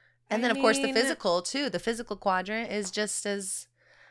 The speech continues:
Speaker 1: there's plenty of ways to grow physically. There's a lot of ways
Speaker 2: To
Speaker 1: to,
Speaker 2: decline
Speaker 1: to decline
Speaker 2: physically. Yeah,
Speaker 1: physically.
Speaker 2: for sure. And then all of those things we're doing are impacting how we're gonna be tomorrow and a year from now and ten years from now.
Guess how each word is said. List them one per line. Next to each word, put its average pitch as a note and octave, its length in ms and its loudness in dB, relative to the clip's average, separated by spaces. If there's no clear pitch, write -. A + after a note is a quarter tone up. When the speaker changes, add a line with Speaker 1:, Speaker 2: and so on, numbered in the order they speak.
Speaker 1:
there's F#3 280 -8
plenty A3+ 460 0
of F#3 100 -2
ways E3 260 -2
to - 80 -10
grow D#3+ 260 2
physically. D#3+ 720 -4
There's D#3+ 260 -10
a E3 80 -6
lot E3 300 0
of E3 60 -2
ways D3+ 600 -6
Speaker 2:
To - 80 -14
Speaker 1:
to, F#3 60 -12
Speaker 2:
decline F3 540 -10
Speaker 1:
to E3 140 -12
decline E3+ 560 -10
Speaker 2:
physically. - 240 -16
Yeah, E3+ 160 -10
Speaker 1:
physically. F3 220 -16
Speaker 2:
for E3+ 120 -14
sure. F3 500 -14
And F#3 160 -8
then F#3 160 -6
all F#3 220 0
of F#3+ 100 -4
those F#3+ 200 -4
things F#3 280 -8
we're F3+ 100 -8
doing F3 320 -8
are D#3 120 -10
impacting E3+ 580 -10
how E3 160 -12
we're F3 100 -10
gonna F3 220 -10
be E3+ 120 -10
tomorrow F3 540 -10
and E3+ 100 -12
a E3+ 60 -10
year F3+ 220 -8
from F#3+ 180 -16
now D#3 220 -12
and D#3+ 140 -12
ten F#3 220 -10
years E3 220 -12
from D#3 180 -20
now. - 240 -20